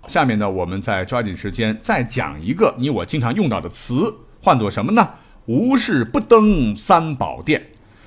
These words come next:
不知道各位在使用的时候有没有想过，“无事不登三宝殿”为什么会这么说呢？那三宝殿到底是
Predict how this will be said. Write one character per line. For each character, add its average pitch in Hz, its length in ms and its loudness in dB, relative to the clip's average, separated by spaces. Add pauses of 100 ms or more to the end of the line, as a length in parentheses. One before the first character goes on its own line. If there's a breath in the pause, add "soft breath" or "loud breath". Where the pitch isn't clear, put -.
(140 soft breath)
不 269 80 0
知 254 60 -2
道 233 140 4
各 196 160 6
位 165 140 4
在 127 220 4
使 107 120 -4
用 101 100 -2
的 101 100 -2
时 90 180 -10
候 87 320 -8 (320 soft breath)
有 120 220 2
没 101 80 0
有 120 100 2
想 82 300 -4
过 82 340 -10
，“无 135 320 2
事 330 340 2
不 269 220 -4
登 220 300 -2
三 311 400 -2
宝 73 280 -6
殿” 214 360 -2
为 339 160 2
什 - 140 -2
么 127 120 2
会 127 220 -2 (200)
这 220 120 -2
么 123 100 0
说 156 240 0
呢？ 131 240 0
那 139 80 -2
三 262 260 0
宝 90 220 -2
殿 120 200 0
到 - 200 0
底 98 140 -4
是 156 200 -8